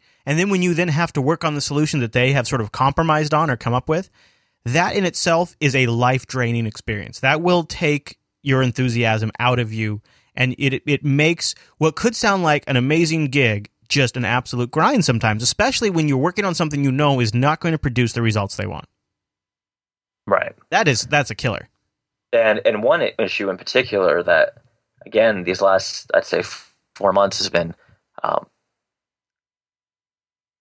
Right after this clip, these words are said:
Speaker 2: should we hate on Agile a little bit?
Speaker 1: Do it. Let's do it.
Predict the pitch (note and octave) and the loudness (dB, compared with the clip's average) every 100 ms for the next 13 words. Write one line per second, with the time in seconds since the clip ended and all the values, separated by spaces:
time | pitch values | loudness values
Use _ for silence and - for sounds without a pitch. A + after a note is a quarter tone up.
0 | _ _ _ _ _ _ _ _ _ _ | _ _ _ _ _ _ _ _ _ _
1 | _ - - G#2 G2 G2+ G2+ G2 G2 G2+ | _ -4 -2 0 4 4 6 4 4 4
2 | G2+ G2+ G2+ G2+ A2+ A#2+ - - _ C#3 | 4 2 2 2 2 0 -2 -20 _ -2
3 | A2+ C3+ G3 C3+ | 0 0 -2 -2